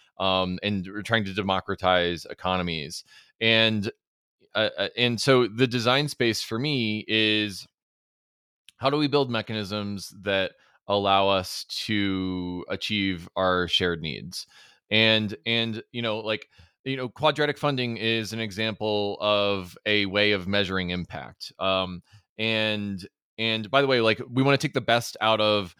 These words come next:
um, out of all these different systems that have ex-, existed before. Like, capitalism is really great for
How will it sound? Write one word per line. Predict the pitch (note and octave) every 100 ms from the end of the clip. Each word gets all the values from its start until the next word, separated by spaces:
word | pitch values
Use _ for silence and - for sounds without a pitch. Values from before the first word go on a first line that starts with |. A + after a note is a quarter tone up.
| _ _ -
um, | G2+ G2+ G2 F#2+ F#2 F2+ F2+ _ _ _ -
out | A2+
of | A#2 A2+
all | A#2 A#2
these | A2+ -
different | G#2+ G#2 G#2+ -
systems | A2 - G2+
that | F#2+
have | G2 F2+
ex-, | F#2+
existed | F2+ F2 G2+ F#2+ - F2+
before. | F2+ F#2+ F2+
Like, | F2+ - - - -
capitalism | D3 D#3+ D#3 C#3 D3
is | C3+ G2+
really | A#2+ B2
great | G2+ G#2 G#2 B2+ - _ _
for | - B2+ A#2+ A#2 A2 G#2+ G#2+